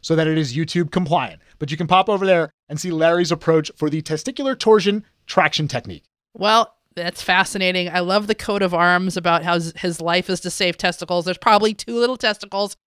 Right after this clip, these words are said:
Speaker 2: on the coat of arms. It should be on the, on the, uh, you know, shoulder of his white coat. I love it. This is, you know, these are great pearls. I think that this sounds like a painful procedure, but he talks about analgesia for sure. And, you know, it's, these are,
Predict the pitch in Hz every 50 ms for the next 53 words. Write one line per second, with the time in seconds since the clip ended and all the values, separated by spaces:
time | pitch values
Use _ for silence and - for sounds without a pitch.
0 | _ _ _ 226 240 254 262 294 294 - - 269 277 277 254 254 233 220 220 214
1 | 214 226 220 - 190 - - 196 214 208 202 202 202 196 190 - _ _ - 196
2 | 220 220 220 214 214 208 202 202 196 202 208 196 196 - - 254 233 233 233 247
3 | 233 220 214 233 220 202 185 196 196 226 220 - - 208 202 196 190 190 185 196
4 | 190 180 185 185 - _ _ _ _ - 214 262 - - 285 - - 587 494 440
5 | 403 392 392 294 269 - - 247 262 - - - - 233 233 233 233 233 240 247
6 | 220 - - _ - 208 190 - - 233 226 - - 208 202 196 - - 196 -
7 | - 220 208 214 214 220 208 175 - 160 - 196 196 233 247 - 247 220 208 -
8 | 220 196 - - 269 226 254 247 196 185 180 170 - - 180 185 - - 196 196
9 | 196 196 - 190 202 196 196 190 185 202 202 - - 196 190 - 190 190 - -
10 | 220 214 214 214 208 _ _ _ _ _ _ - 196 208 208 202 202 208 208 -
11 | 494 494 427 381 285 269 - - 233 - 208 262 359 - 226 190 180 -